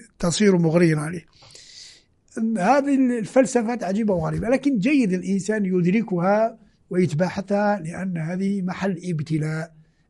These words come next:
التكليف واللطف، آه، صار مديان محل ابتلاء.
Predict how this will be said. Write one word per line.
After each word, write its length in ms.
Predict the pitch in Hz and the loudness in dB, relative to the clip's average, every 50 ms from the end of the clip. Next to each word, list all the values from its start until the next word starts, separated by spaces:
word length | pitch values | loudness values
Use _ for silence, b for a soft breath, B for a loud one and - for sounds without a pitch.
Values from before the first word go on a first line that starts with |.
| _ _ - | _ _ -6
التكليف 880 | 190 - - - 220 208 208 208 180 190 214 240 254 262 233 - - | -6 -6 0 2 2 2 2 0 -2 0 0 2 2 0 -2 -2 -2
واللطف، 640 | 175 170 170 165 175 208 262 311 294 - - 202 190 170 - - _ _ _ _ _ _ _ _ _ _ _ _ _ _ _ - | -2 0 0 2 2 2 0 0 -2 -4 -8 -10 -10 -10 -14 -18 _ _ _ _ _ _ _ _ _ _ _ _ _ _ _ -10
آه، 480 | 233 180 175 170 165 165 165 180 - - - 226 | -8 -6 -4 -4 -2 -4 -4 -6 -6 -10 -12 -12
صار 280 | - - 226 220 190 | -4 0 0 2 2
مديان 540 | 185 190 180 160 180 208 220 196 160 147 165 - - - _ _ _ _ _ _ _ _ _ _ _ _ _ _ - | 2 0 0 0 0 2 2 0 0 -4 -8 -12 -18 -20 _ _ _ _ _ _ _ _ _ _ _ _ _ _ -8
محل 360 | 170 151 156 202 226 233 226 - | -6 -2 0 0 0 0 0 4
ابتلاء. 1120 | 196 202 226 247 269 277 277 277 285 277 - - _ _ - 170 165 156 151 139 147 - | 6 6 6 6 4 2 0 -2 -4 -6 -8 -16 _ _ 6 6 8 8 6 2 0 -4